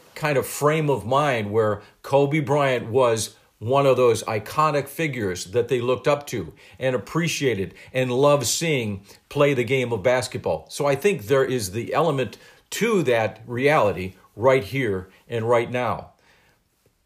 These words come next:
But too oftentimes you're talking about, well,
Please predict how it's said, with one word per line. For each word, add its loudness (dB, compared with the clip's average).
But 2
too 2
oftentimes 0
you're 2
talking 0
about, 2
well, 2